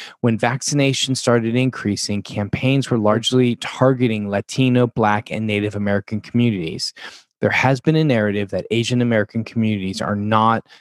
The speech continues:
underserved, which is dangerous. Asian organizations are requesting the creation of a local Asian American covid nineteen task force, more resources in different languages, and vaccine equity for Asian American seniors.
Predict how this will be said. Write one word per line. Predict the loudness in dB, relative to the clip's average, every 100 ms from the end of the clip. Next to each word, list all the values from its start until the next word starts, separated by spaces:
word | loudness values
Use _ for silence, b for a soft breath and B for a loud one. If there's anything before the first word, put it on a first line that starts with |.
| b -4
underserved, | -2 -4 -4 2 4 2 0 -6
which | -4 -2 0
is | 0
dangerous. | 2 2 2 0 -4 -8 -12 B B B -2
Asian | 0 2 2
organizations | 2 2 0 -2 -2 -4 -2 0
are | 0
requesting | 0 -2 0 0 -2 -2
the | -2
creation | -4 0 0 0 -2
of | 0
a | 0
local | 2 2 2 2 0
Asian | 0 -4 -2 -2
American | 0 0 0 -2 -8
covid | -4 -4 -2
nineteen | -4 -6 -6 -8 -8
task | -4 -2 -2 -4
force, | -4 -4 -4 -10 B B B 0
more | 4 6 6
resources | 2 2 0 0 0 -4
in | -4
different | -4 -2 -2
languages, | -2 -2 -2 0 -2 -2 -4
and | 0 2 2
vaccine | 2 0 -2 -2 0
equity | 0 -2 0 -2 -2
for | -6 0 0 0
Asian | -2 -4 -2
American | -2 0 -2 -4 -6
seniors. | -2 0 0 0 -6 -8